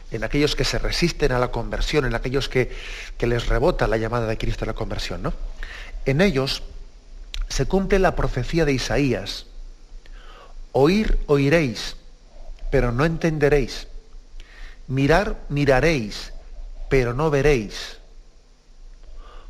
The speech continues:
Porque se ha embotado el corazón de este pueblo.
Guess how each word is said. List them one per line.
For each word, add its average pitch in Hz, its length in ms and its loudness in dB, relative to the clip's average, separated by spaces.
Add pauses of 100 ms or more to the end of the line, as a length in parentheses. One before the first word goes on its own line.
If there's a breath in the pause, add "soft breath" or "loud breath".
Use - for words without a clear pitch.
(180)
Porque 127 300 0
se 151 160 2
ha - 20 6
embotado 151 560 4
el 123 140 2
corazón 113 500 -4
de 123 60 -2
este 117 260 -6
pueblo. 101 460 -4